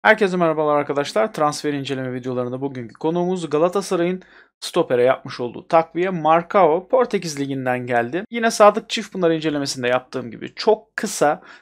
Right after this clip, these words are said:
bir iki dakika oyun için, bir iki dakikada gerçekten neler yapabileceğine dair kendi fikirlerimi anlatmaya çalışacağım sizlere.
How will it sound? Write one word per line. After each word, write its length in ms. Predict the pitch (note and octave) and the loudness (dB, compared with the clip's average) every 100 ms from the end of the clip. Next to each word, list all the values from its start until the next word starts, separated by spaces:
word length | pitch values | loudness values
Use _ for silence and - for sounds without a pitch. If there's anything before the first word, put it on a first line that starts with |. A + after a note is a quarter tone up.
| _ - | _ -6
bir 100 | A3 | -4
iki 180 | G3 | -2
dakika 280 | D3+ A#2+ - | 0 0 0
oyun 260 | - G#3 G#3+ | 0 2 2
için, 400 | F3 - G3 F#3 | -2 -4 -6 -6
bir 80 | G#3 | -4
iki 200 | - C3 | -2 -2
dakikada 420 | B2 B2 D3 F#3 | -2 -2 -2 -2
gerçekten 580 | G3 F3+ C#3 A#2+ - F3+ | 2 2 2 -2 -6 0
neler 220 | D3+ D#3 | 2 2
yapabileceğine 760 | C#3+ C3 C3+ C3+ C3+ D3 C#3 | 0 -6 -4 -2 -2 -4 -2
dair 220 | A#2 C#3+ | 0 0
kendi 280 | F#3 D3+ B2+ | 0 -2 -2
fikirlerimi 540 | - - A#2 G2 G2 - _ - | -6 -14 -12 -12 -14 -18 _ -4
anlatmaya 460 | C#3 F3 F#3 G3 | -2 -2 -4 -6
çalışacağım 540 | G3+ G3+ F#3 F3+ F#3+ F#3 | -4 -4 -4 -4 -4 -4
sizlere. 440 | F#3 E3+ F3+ F#3 | -4 -2 -2 -2